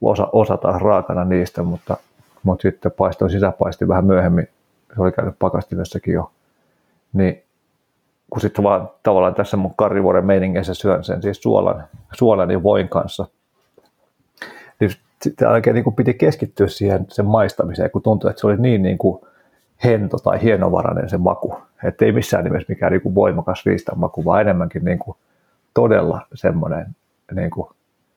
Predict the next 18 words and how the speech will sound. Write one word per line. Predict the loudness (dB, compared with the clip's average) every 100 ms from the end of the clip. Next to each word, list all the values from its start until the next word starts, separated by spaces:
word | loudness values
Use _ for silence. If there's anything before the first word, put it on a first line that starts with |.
| _ _ _ _ _ _ _ _ _ _ _ -2 4
hienostuneen, | 4 4 0 -2 2 2 2 -2 -10 _ -8
eh, | -8 -6
eh, | -8 -8 -6
niinku, | -4 -2 -2 -4 -8 -20 -20 -12
eh, | -12 -12 _ _ -20 -20 -20 _
ei | -2 -2
nyt | -2 0
heikko | 0 0 -2 0 2
eikä, | 4 2 -2 -8 -20 -4
eikä | -2 0 2
ma-, | 4 2 4
mauton, | 4 4 2
mut | 0 0
niinku | 2 2
tavallaan | 2 2 2 0 0
tosi | 0 0 0
jotenkin, | -2 -2 -2 -4 -6 _ _ _ _ _ -20 -20 -8 0
jotenkin | 2 2 -4 -6 -6